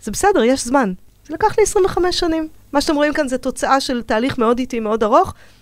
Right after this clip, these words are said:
בואו, אני, ניקח לכם את היד ונעשה את הצ-, את הצעדים הקטנים האלה. ותמיד שואלים, "מה הצעד הקטן הבא?" כל אחד יש לו רק את הצעד הקטן הבא שהוא מסוגל לתפוס, שהוא מסוגל לתרגל. ופתאום, אה, אין ברירה אלא להסתכל גלובלית, ואין ברירה אלא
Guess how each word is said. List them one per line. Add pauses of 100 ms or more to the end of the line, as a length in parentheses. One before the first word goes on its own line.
(400)
בואו,
אני,
ניקח
לכם
את
היד
ונעשה
את
הצ-,
את
הצעדים
הקטנים
האלה.
ותמיד
שואלים,
"מה
הצעד
הקטן
הבא?" (360)
כל
אחד
יש
לו
רק
את
הצעד
הקטן
הבא
שהוא
מסוגל
לתפוס,
שהוא
מסוגל
לתרגל. (680)
ופתאום, (560)
אה, (120)
אין
ברירה
אלא
להסתכל
גלובלית, (240)
ואין
ברירה
אלא